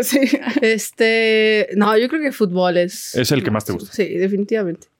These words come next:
Speaker 3: Ok,
Speaker 1: Ah, ok.
Speaker 3: muy bien, muy
Speaker 1: ¿Y qué
Speaker 3: bien.
Speaker 1: jugabas antes, eh? ¿O todavía juegas fútbol?
Speaker 2: No, ahorita ya no. Ya tiene como dos años que dejé de jugar por completo.
Speaker 1: ¿Qué eras, delantera?
Speaker 2: Eh, estuve primero delantera, luego yo me bajé a centro, pedí cambio a centro,
Speaker 3: Ujú.
Speaker 2: luego intenté un poco en portería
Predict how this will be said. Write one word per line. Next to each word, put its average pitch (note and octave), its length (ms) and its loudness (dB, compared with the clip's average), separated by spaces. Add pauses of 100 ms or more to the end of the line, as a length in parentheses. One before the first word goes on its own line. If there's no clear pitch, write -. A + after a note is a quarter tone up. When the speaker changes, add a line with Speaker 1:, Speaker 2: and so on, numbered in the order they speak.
(120)
Speaker 3:
Ok, A2+ 120 -2
Speaker 1:
Ah, F3+ 160 -8
ok. E3+ 60 -10
Speaker 3:
muy D#3+ 120 -4
bien, A2 220 -4
muy - 80 0
Speaker 1:
¿Y - 40 0
qué - 80 0
Speaker 3:
bien. A#3 40 -8
Speaker 1:
jugabas A#3+ 400 2
antes, G3+ 320 0
eh? F3+ 100 2
¿O F#3 220 4
todavía A3+ 220 2
juegas G#3 280 0
fútbol? F#3 440 -4
Speaker 2:
No, A3 260 4
ahorita G#3+ 300 2
ya G#3+ 100 4
no. F3+ 140 2
Ya F3+ 160 2
tiene A3+ 160 0
como E3+ 340 -2
dos F#3+ 220 -2
años F#3+ 260 0
que G3+ 80 -2
dejé F3+ 180 -2
de F3+ 40 -4
jugar E3 320 -4
por F3 140 -8
completo. E3+ 420 -6 (240)
Speaker 1:
¿Qué - 100 -4
eras, E3+ 160 -4
delantera? G#3 840 0
Speaker 2:
Eh, G#3 60 2
estuve C4+ 220 2
primero A#3+ 260 2
delantera, A#3+ 640 2
luego A3 220 4
yo A3+ 120 4
me A#3 120 4
bajé E3+ 220 0
a G3+ 80 2
centro, A3+ 380 0
pedí G3 280 2
cambio G3+ 240 2
a F#3 40 0
centro, A3+ 340 2
Speaker 3:
Ujú. - 140 -4
Speaker 2:
luego A#3+ 220 4
intenté A3+ 460 4
un C4 160 4
poco C4 220 2
en B3 100 2
portería G3+ 500 2